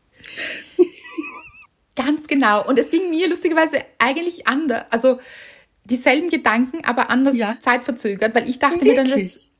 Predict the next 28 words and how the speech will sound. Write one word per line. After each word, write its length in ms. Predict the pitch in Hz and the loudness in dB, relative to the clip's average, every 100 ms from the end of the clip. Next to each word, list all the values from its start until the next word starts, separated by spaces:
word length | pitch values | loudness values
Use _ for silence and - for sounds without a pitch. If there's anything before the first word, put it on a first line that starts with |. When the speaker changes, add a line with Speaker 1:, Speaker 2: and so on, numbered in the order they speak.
| _ | _
Speaker 1:
das, 200 | - 233 | -10 -4
ja, 60 | 302 | -2
ich 60 | 240 | -2
dachte 220 | 277 269 | -4 0
mir 180 | 277 - | 2 2
auch 180 | 269 | 0
so, 240 | - 262 247 - - - | 0 0 0 -6 -14 -4
"Aber 160 | - | 2
sie 160 | 285 254 | 4 4
muss 280 | 262 440 - | 4 2 -2
es 160 | 415 - | -4 0
sagen." 540 | 226 185 180 175 180 - | 2 2 0 -6 -10 -12
So. 240 | - 180 190 | -6 -2 2
Speaker 2:
Ja. 300 | 214 202 220 _ _ _ | 2 0 -10 _ _ _
Speaker 1:
Ja. 200 | 226 180 | 2 2
Speaker 2:
Mhm. 160 | 190 196 _ | 0 -4 _
Mhm. 440 | 214 214 185 185 - _ | 4 4 0 -6 -12 _
Speaker 1:
Aber 480 | - 302 320 285 302 | 0 2 2 0 0
wir 120 | 262 | -2
fühlen 340 | 294 285 311 277 | -2 2 4 4
mit 220 | 254 - | 2 0
dir. 420 | 226 226 240 302 330 _ _ | 0 4 4 2 -4 _ _
Speaker 2:
Ach, 160 | - 190 | -8 -4
Speaker 1:
Wie? 320 | 415 523 508 | -4 -4 -2
Speaker 2:
so 60 | 302 | -2
sehr. 300 | 196 160 160 | -2 -6 -12
Speaker 1:
<laughs> 40 | - - - - - - - - - 640 - - - 640 679 659 - - - _ _ _ - - - - - _ | -14 -8 -8 -8 -8 -6 -6 -8 -10 -14 -14 -14 -2 0 0 -6 -10 -14 -16 _ _ _ -20 -20 -20 -20 -20 _
So, 140 | - | -2